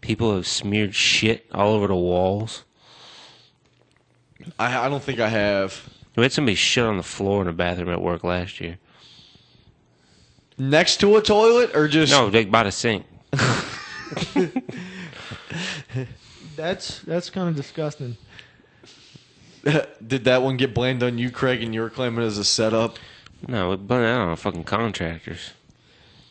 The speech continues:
Speaker 3: All right, can we get off of this shit talk? I wanna go into this thing, and it's gonna be new. It's called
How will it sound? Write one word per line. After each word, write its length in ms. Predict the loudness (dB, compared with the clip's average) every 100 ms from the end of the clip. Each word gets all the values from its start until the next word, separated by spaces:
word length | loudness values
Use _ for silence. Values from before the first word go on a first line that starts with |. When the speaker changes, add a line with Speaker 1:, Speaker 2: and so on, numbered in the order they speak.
| _ _ -20 _ 2
Speaker 3:
All 120 | 4
right, 220 | 4 2 -2
can 120 | -2
we 100 | -2
get 160 | 0 2
off 220 | 2 0
of 60 | -4
this 120 | -6
shit 280 | -6 -6 -4
talk? 300 | -2 -2 -4 -10 -10 2
I 60 | 4
wanna 200 | 4 2
go 260 | 4 4
into 220 | 4 0 0
this 240 | 0 0
thing, 360 | 2 4 2 0
and 80 |
it's 140 | 0 2
gonna 140 | 2 4
be 120 | 2
new. 320 | 4 4 2
It's 120 | -4
called 340 | 0 4 4